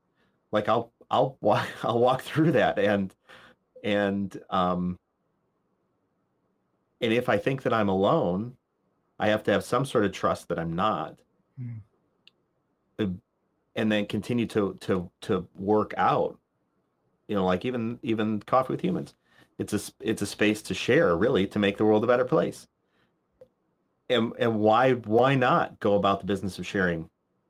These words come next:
Speaker 1: Because otherwise, I think we limit each other's creative capacity to change. Um,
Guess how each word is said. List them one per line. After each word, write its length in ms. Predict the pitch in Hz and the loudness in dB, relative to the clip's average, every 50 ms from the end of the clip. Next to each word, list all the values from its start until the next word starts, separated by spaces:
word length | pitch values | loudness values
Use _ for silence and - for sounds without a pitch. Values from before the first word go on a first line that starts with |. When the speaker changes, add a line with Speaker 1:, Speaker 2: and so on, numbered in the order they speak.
| _ _ _ _ _ _ _ - | _ _ _ _ _ _ _ -6
Speaker 1:
Because 420 | - 107 - - 107 98 92 - - - - | -4 -4 0 0 -2 -2 -2 -6 -14 -10 -4
otherwise, 360 | 113 110 131 131 120 110 - - | -2 0 2 2 2 2 0 -4
I 140 | - 104 101 | -6 -6 -4
think 200 | - 113 104 - | -4 -4 -4 0
we 120 | 110 107 | -2 0
limit 340 | 98 98 104 110 120 117 107 | 0 0 -2 -2 -2 -2 -4
each 180 | 107 98 - 110 | -6 -6 -2 -2
other's 200 | 101 101 95 - | -2 -2 -2 -6
creative 300 | - - 98 98 95 - | -2 -2 0 0 0 -4
capacity 520 | - - 101 92 92 90 - 90 87 90 | -6 -4 -2 -2 -2 -2 -4 -8 -8 -8
to 120 | - - 87 87 _ | -8 -10 -12 -12 _
change. 540 | - - 104 120 139 165 151 - - - _ _ _ _ _ _ _ _ _ _ _ _ _ _ _ _ _ _ _ | -8 -6 -4 -4 -4 -6 -8 -12 -16 -20 _ _ _ _ _ _ _ _ _ _ _ _ _ _ _ _ _ _ _
Um, 420 | - 87 82 73 71 73 76 78 | -6 -4 -4 -4 -6 -8 -12 -14